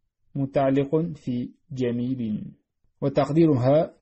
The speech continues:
كوصف الثعلب. ذو خبر أن، مضاف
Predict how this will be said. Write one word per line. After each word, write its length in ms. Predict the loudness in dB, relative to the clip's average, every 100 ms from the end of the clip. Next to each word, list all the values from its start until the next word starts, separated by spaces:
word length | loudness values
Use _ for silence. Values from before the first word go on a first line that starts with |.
| 0
كوصف 840 | 2 2 0 -2 -2 -6 -10 -4
الثعلب. 880 | -4 -4 -2 0 0 -2 -4 -10 -16 _ _ _ _ -8
ذو 320 | 0 2 0 -2
خبر 600 | -2 2 4 4 2 0
أن، 340 | 0 -4 -6
مضاف 360 | -4 2 2 2